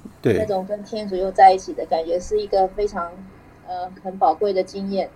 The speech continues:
Speaker 1: 没错。
Speaker 2: 然后，可是为什么每次我们都会犹豫犹豫呢？
Speaker 1: <laughs> 因为我们很软弱啊。<laughs> 对啊，就是这样的。
Speaker 2: 没错。<laughs>
Speaker 1: 每个人都会有这种情况啊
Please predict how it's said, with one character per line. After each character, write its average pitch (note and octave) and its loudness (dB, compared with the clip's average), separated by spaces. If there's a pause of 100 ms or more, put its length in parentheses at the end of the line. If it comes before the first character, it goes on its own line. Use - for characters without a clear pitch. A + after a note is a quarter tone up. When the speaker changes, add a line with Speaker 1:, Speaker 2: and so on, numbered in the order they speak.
(180)
Speaker 1:
没 A2 4
错。 A2+ 4
Speaker 2:
然 F#2+ -2
后， F3+ 4 (320)
可 G3 -4
是 G#3 2 (380)
为 C4 4
什 A#3+ -2
么 F3 0
每 E3 -2
次 F#3+ -6
我 F3 0
们 - -20
都 F#3+ 2
会 G3 2
犹 E3 0
豫 G3 -4
犹 F3 -2
豫 - -4
呢？ D3+ -12 (460)
Speaker 1:
<laughs> F3 -2 (840)
因 F#3 6
为 F3 6
我 D#3 6
们 C#3+ 4
很 D3 4
软 B2 4
弱 C3+ 4
啊。 A2+ -2
<laughs> - -8 (640)
对 E3+ 0
啊， - -6
就 D3+ -10
是 C3 -10
这 B2 -6
样 - -6
的。 D3+ -10
Speaker 2:
没 - -20
错。 - -2
<laughs> - - (500)
Speaker 1:
每 B2+ -4
个 D3+ 2
人 C#3 0
都 C#3 2
会 C#3+ 2
有 G#2+ -2
这 A2+ -8
种 G2+ -6
情 F#2+ -14
况 F#2+ -14
啊 F2+ -18